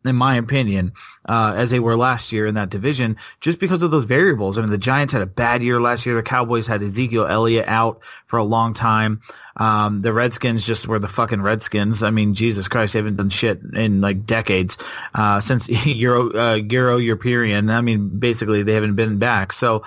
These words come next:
um, which, which is false, because I think they beat us in the Super Bowl after that, but, uh, I'll just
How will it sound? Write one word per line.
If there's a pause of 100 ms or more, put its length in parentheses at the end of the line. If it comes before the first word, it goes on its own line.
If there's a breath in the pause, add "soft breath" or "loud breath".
(320 loud breath)
um, (300)
which,
which
is
false,
because
I
think
they
beat
us
in
the
Super
Bowl
after
that,
but,
uh,
I'll
just